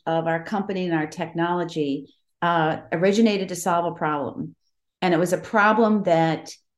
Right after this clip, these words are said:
took us about ten to fifteen years to understand.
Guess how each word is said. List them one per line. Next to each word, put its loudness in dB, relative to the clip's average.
took -2
us 2
about 4
ten 0
to 0
fifteen -2
years -4
to -6
understand. -2